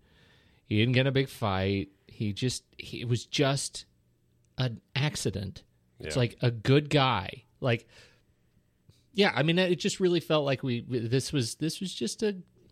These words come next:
Speaker 1: a good guy who was in a, in a horrible accident, and it, it,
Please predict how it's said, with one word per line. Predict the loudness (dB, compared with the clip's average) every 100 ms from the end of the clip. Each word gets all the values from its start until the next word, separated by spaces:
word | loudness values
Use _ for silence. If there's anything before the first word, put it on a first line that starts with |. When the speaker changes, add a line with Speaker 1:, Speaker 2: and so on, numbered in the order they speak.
| -10
Speaker 1:
a | -8
good | 0 0 2
guy | 2 2 2
who | 0
was | 0 2
in | 0
a, | 0 -4 -8 -10 -6 -6 -4
in | -4 -4
a | -4
horrible | -4 -2 -2
accident, | -2 -4 -2 -2 0
and | 0 0
it, | -2 -10 _ -4
it, | -4